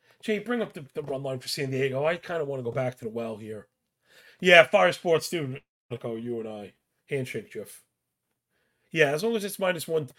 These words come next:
is it one twenty or better? Yeah. S-, even, yeah, one twenty-two, we can get that. And that's really where my cutoff line is. Usually,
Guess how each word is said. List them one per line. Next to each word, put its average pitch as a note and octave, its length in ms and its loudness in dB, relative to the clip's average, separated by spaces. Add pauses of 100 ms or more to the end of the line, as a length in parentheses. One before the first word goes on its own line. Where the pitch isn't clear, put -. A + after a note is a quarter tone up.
(200)
is E3+ 80 -8
it G3 80 -4
one G3+ 140 -2
twenty F#3 260 -4
or F3 80 -6
better? F#3 300 -2 (1500)
Yeah. C3 280 -2 (1800)
S-, - 80 -16
even, G#3 320 0
yeah, F#3 140 6
one F3 200 2
twenty-two, D3 360 -4
we C#3 100 -6
can C3 160 -10
get A#2 160 -8
that. A2+ 260 -8
And D#3 160 -4
that's F#3 220 -2
really F#3 560 -2
where D#3+ 220 -8
my D3 320 -4
cutoff B2 340 -4
line A2 160 -10
is. G2 220 -14
Usually, E3+ 420 -8